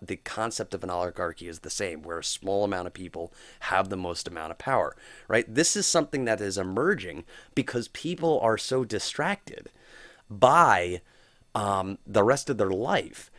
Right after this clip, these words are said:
that they're not actually speaking up and being engaged in the decisions that impact their life, right? And, and who's to blame them, right? If you are stressed out from that sixty to eighty hour work week, if you are,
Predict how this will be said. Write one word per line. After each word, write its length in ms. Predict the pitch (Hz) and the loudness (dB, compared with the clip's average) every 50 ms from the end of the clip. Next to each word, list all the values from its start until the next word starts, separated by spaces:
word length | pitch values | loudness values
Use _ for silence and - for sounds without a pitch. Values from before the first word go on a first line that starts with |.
| - - - | -16 -6 0
that 180 | 123 120 - | 0 2 4
they're 80 | 135 117 | 4 2
not 240 | 123 131 139 156 160 | 4 4 4 4 2
actually 340 | 143 139 - - - 123 | 2 0 -2 -4 -4 -4
speaking 520 | - - - - - 131 123 - 117 117 110 | -4 -4 -4 -4 -4 -4 -4 -2 -2 -2 0
up 200 | 107 107 - - - | 0 0 -2 -6 -10
and 380 | - 104 101 98 98 98 92 - - | -6 -4 -2 -2 -2 -2 -4 -6 -6
being 240 | - 110 110 110 104 | -4 -4 -2 -2 -2
engaged 640 | 101 98 98 92 101 104 101 98 98 92 - - - - | -2 -4 -2 -2 0 0 0 0 0 -2 -6 -10 -10 -8
in 160 | 107 101 98 95 | -4 -4 -2 -4
the 80 | 95 | -4
decisions 560 | 95 92 - - - 104 92 - 107 104 92 | -4 -4 -6 -4 -4 -4 -2 -2 -2 -2 2
that 180 | 104 117 135 - | 2 2 2 4
impact 520 | - 190 233 233 - - 98 87 - - - | 4 2 2 2 0 -2 -4 -4 -4 -6 -8
their 160 | 87 80 69 | -8 -8 -6
life, 340 | 55 65 - - - - - _ - - - - _ - | -8 -10 -10 -10 -14 -20 -20 _ -20 -20 -20 -20 _ -2
right? 200 | - 104 123 151 - | 0 2 2 2 2
And, 200 | 135 135 135 - - | 2 0 0 0 2
and 140 | - 143 143 | 2 0 2
who's 280 | - 208 247 285 277 - | 4 6 6 6 6 6
to 100 | - 240 | 2 0
blame 340 | 196 202 214 247 294 269 - | 4 6 8 8 8 6 2
them, 120 | - - - _ _ _ _ _ - | 0 -4 -16 _ _ _ _ _ 0
right? 260 | 101 110 127 175 180 | 4 4 6 6 4
If 160 | 165 - - | 2 0 0
you 260 | 147 175 196 185 - | -2 -2 0 0 2
are 400 | - 135 160 185 202 202 190 170 - - - - _ - | 4 6 6 8 6 6 4 2 -2 -12 -20 -20 _ -12
stressed 420 | - - - 147 139 123 - - 113 | -8 -4 2 4 4 4 4 2 2
out 300 | 104 92 95 - - - | 2 2 2 -2 -4 -4
from 220 | - 113 110 110 | 0 0 0 2
that 200 | 104 101 101 - | 0 0 -2 -2
sixty 400 | - - 120 - - - 113 107 | -2 -4 -4 -4 -6 -6 -8 -6
to 80 | 98 92 | -6 -4
eighty 340 | 95 104 104 98 101 98 98 | -4 -4 -2 -2 0 0 0
hour 240 | 92 92 90 90 | 0 0 0 0
work 280 | 85 87 87 85 - - | 0 -2 -2 -4 -4 -6
week, 180 | 92 92 - 104 | -10 -10 -8 -8
if 160 | - - 139 | -8 0 2
you 160 | 143 143 - | 2 2 4
are, 400 | - 131 151 175 185 170 135 120 | 4 6 8 10 10 8 8 4